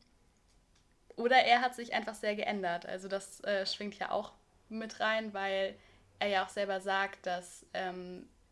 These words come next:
er durch ihre heftige Reaktion, äh, auf seinen Heiratsantrag, den ersten, also ihre heftige negative Reaktion und ihre Worte, eben sein eigenes Handeln sehr hinterfragt hat. Und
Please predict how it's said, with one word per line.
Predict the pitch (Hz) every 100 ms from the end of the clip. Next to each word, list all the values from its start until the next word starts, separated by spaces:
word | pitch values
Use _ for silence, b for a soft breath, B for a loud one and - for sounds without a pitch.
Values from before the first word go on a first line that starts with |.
| _
er | - 196 190
durch | 196 196 -
ihre | 214 196
heftige | 196 196 - 190 190
Reaktion, | 190 190 180 - - 196 190 190 190 196 b b b b b _
äh, | - 185 180
auf | - -
seinen | 190 185 185 185
Heiratsantrag, | 185 180 180 - 185 - 185 - -
den | 180
ersten, | 180 170 - - 208
also | 180 170 170 -
ihre | 180 170
heftige | 175 - 175
negative | 175 185 185 - 190
Reaktion | 180 180 - 196 196
und | 190 180 - -
ihre | - 180 175
Worte, | 170 180 185 196 196 208 b b b b -
eben | 185 180
sein | 180 180
eigenes | 180 185 185 180 180
Handeln | 185 175 175
sehr | 170
hinterfragt | 170 175 - 170 165 -
hat. | 170 170
Und | - 180 175